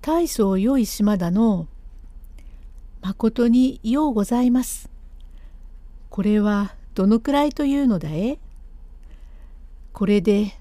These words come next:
向こうじゃもう少し値売りをしたいように申しておりますが、三両と申すので、二枚で三両では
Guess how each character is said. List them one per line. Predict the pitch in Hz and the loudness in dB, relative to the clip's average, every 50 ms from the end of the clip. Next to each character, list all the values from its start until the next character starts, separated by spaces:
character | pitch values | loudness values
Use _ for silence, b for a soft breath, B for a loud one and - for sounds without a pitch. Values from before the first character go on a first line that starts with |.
| - - - | -12 -4 0
向 | 220 214 - | 0 0 2
こ | - 311 302 | 2 0 2
う | 294 254 | 2 2
じ | - 214 | 2 2
ゃ | 202 196 196 - b b b b b b b - - - | 2 2 0 -2 b b b b b b b -18 -8 0
も | - 226 247 262 269 | 2 4 6 6 6
う | 277 | 4
少 | - - - - 277 | 2 -2 -4 -2 -2
し | 269 - - 220 | -2 0 2 2
値 | 208 214 220 | 4 6 6
売 | 240 262 262 | 4 4 2
り | 277 277 | 2 2
を | 285 285 | 2 0
し | 277 - | 0 -2
た | - - 302 302 | -2 -2 0 2
い | 294 262 | 2 4
よ | 233 226 | 4 4
う | 214 208 | 4 4
に | 202 | 4
申 | 202 214 247 254 254 | 4 4 4 4 2
し | - - | 2 0
て | - 214 | -2 -2
お | 202 | 0
り | 202 220 | 0 2
ま | 226 233 247 | 2 0 0
す | - - 226 | -2 -2 -2
が、 | 208 202 202 202 208 b b b b b b b b b - | 0 0 0 -2 -4 b b b b b b b b b -16
三 | - - - 294 330 339 330 | -10 -4 -2 -2 0 0 2
両 | 294 262 247 226 220 | 2 4 4 4 2
と | - 220 | 2 2
申 | 202 208 226 226 226 | 2 4 4 4 4
す | 220 - 208 | 2 0 -4
の | 190 190 | -2 -2
で、 | 180 180 180 180 185 - - - - - - - - - - - - - - - b b b b b b b - - - - - - - - - - - - - | -2 -2 -2 -2 -4 -6 -12 -18 -18 -18 -18 -18 -18 -18 -18 -18 -18 -18 -18 -18 b b b b b b b -18 -18 -18 -18 -18 -18 -18 -18 -18 -18 -8 0 4
二 | 214 240 294 330 | 6 6 6 6
枚 | 359 339 294 262 220 | 4 4 4 4 2
で | 170 190 170 | 2 0 -2
三 | 170 - - 240 247 247 226 | -2 0 2 4 6 6 6
両 | 196 190 175 170 170 | 6 6 6 4 4
で | 160 160 160 | 4 2 2
は | 156 151 151 160 165 - | 2 2 0 -2 -6 -8